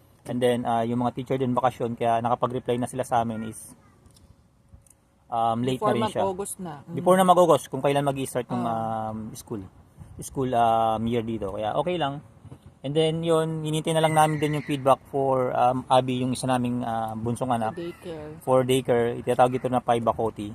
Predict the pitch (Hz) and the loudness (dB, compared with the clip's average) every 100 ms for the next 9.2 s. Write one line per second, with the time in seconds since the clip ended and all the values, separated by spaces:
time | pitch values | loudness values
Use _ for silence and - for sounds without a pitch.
0 | - - - 127 117 120 120 123 - 117 | -12 -10 -4 -2 -2 -4 -8 -8 -6 -8
1 | 117 113 123 131 120 - 120 - 117 107 | -6 -4 -6 -6 -8 -10 -12 -8 -6 -4
2 | 107 107 120 110 113 113 107 104 - - | -4 -4 0 0 0 -4 -4 -8 -12 -20
3 | - - - - 120 147 139 123 123 117 | -20 -18 -16 -12 -8 -6 -2 2 2 2
4 | 117 - 123 120 120 120 - 123 117 117 | -2 0 0 0 -4 -4 -2 0 0 0
5 | 110 107 104 - - - - _ - 110 | -2 -4 -8 -14 -20 -20 -20 _ -10 -4
6 | 110 107 110 123 131 120 110 107 113 - | -4 -4 -6 -4 -2 -2 -2 -2 -6 -8
7 | - 113 - 117 120 113 123 113 113 107 | -8 -6 -4 -6 -6 -6 -4 -2 -2 -4
8 | 104 120 120 127 131 120 117 117 117 117 | -6 -4 -2 0 2 0 -2 -2 -2 0
9 | 117 | -2